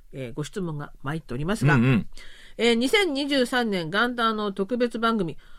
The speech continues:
Speaker 1: 今年あるそうなんです。よかったですね。
Speaker 2: そう、あのー、新年特集ね。
Speaker 1: はい。
Speaker 2: はい。
Speaker 1: 六十分間、あのー、国学の番組があるそうで、ポエちゃんが担当いたしますので、ぜひぜひ。
Speaker 2: あ、肉焼くの上手な。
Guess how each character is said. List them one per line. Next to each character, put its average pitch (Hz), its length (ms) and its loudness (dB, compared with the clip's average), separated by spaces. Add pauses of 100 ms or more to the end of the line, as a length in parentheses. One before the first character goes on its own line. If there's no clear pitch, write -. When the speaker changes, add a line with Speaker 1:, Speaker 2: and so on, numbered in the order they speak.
(120)
Speaker 1:
今 190 120 -6
年 214 220 0
あ 214 100 4
る 220 40 -2
そ 190 180 -2
う - 20 -2
な 131 120 -4
ん 131 60 -8
で 135 80 -6
す。 156 280 -10 (100)
よ 175 120 0
か 170 100 -6
っ 156 40 -8
た 147 80 -8
で 151 60 -6
す - 340 -6
ね。 240 120 4 (360)
Speaker 2:
そ 139 200 4
う、 - 80 -2
あ 120 100 4
の 127 420 0
ー、 - 120 -12
新 160 220 -4
年 156 200 -2
特 139 180 -4
集 87 240 -4
ね。 131 240 0
Speaker 1:
は 104 140 -2
い。 - 100 -8
Speaker 2:
は 190 320 0
い。 - 80 -6 (140)
Speaker 1:
六 208 200 0
十 262 120 0
分 226 260 -6
間、 165 240 -4
あ 170 60 -2
の 185 400 -2
ー、 254 160 0
国 359 120 -2
学 330 440 0
の 254 140 4
番 240 200 2
組 240 160 -2
が 220 120 -2
あ 233 40 2
る 233 60 0
そ 196 180 -4
う 170 60 -4
で、 190 160 0 (240)
ポ 262 160 10
エ 233 80 6
ち - 100 -6
ゃ 143 80 -4
ん 139 140 -8
が 113 240 -14
担 175 180 -6
当 156 180 -10
い 147 60 -8
た 208 100 -4
し 311 120 -6
ま 339 120 2
す 349 100 -8
の 247 180 -2
で、 185 160 -4 (180)
ぜ 196 140 6
ひ 170 200 2
ぜ 233 120 -2
ひ。 - 200 -8
Speaker 2:
あ、 - 60 -16 (560)
肉 226 340 4
焼 170 180 8
く 165 60 -2
の 139 280 0
上 143 240 2
手 147 80 0
な。 110 200 -2